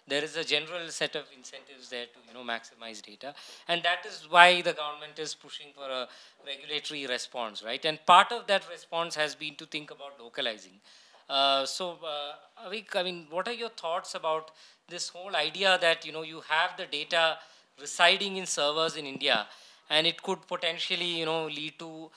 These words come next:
more responsibility, more, uh, enforcement from the governments and, uh, more capability of enforcement. I mean, it's, it's become a thing now, right? I mean, you saw that with the R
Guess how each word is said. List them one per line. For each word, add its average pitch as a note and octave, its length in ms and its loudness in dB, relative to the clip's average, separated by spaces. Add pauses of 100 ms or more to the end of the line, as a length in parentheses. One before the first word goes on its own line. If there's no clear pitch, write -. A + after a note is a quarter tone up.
(220)
more E3 200 -8
responsibility, D#3+ 880 -6
more, D#3 280 0 (460)
uh, C#3 260 -6
enforcement F#3 720 0
from F3 300 -10
the E3+ 80 -6
governments D3 480 -2
and, C#3+ 240 -2
uh, C3+ 120 -4 (100)
more C#3 180 -20
capability D#3 600 -6
of C#3 80 -2
enforcement. B2 640 -6 (420)
I D3+ 40 -2
mean, F3 100 0
it's, - 200 -4
it's - 200 -12
become E3+ 380 4
a D#3 260 6
thing D3+ 240 -4
now, A2+ 200 -2
right? A#2+ 220 0
I C3+ 60 0
mean, C3 100 -6
you C3 80 -6
saw C#3 240 4
that C#3 240 4
with C3+ 140 -4
the C3 60 2
R A#2 140 2